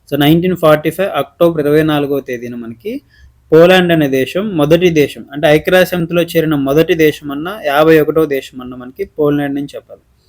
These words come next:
So, ఐక్యరాజ్య సమితి ఏర్పడింది ఎప్పుడంటే మనకి నైన్టీన్ ఫార్టీ ఫైవ్ అక్టోబర్ ట్వంటీ ఫోర్. So, ఇదే నైన్టీన్ ఫార్టీ ఫైవ్లోనే మనకి యుఎన్ఓ ఏర్పడింది,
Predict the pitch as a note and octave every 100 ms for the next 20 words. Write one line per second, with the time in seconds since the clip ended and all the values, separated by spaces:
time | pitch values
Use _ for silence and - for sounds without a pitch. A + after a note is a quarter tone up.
0 | - - _ _ _ - D3+ D#3 F#3+ F#3
1 | F#3+ E3+ E3 E3+ E3+ D#3 D3+ C#3+ C3+ C#3
2 | - F#3 D#3 D#3 E3 D#3+ C#3 B2+ C3 B2+
3 | F#3+ D3 C3+ - D3 D#3+ C#3+ B2 C3 C3
4 | - - _ _ - _ - D3 F#3+ F#3+
5 | E3+ F3+ F#3 F3 E3 E3+ E3+ E3 D#3 D#3
6 | C#3 C#3 G#3 C4+ - _ _ _ _ -
7 | D#3 F#3 F#3+ F3+ E3 D#3+ D#3+ D3 D#3 A3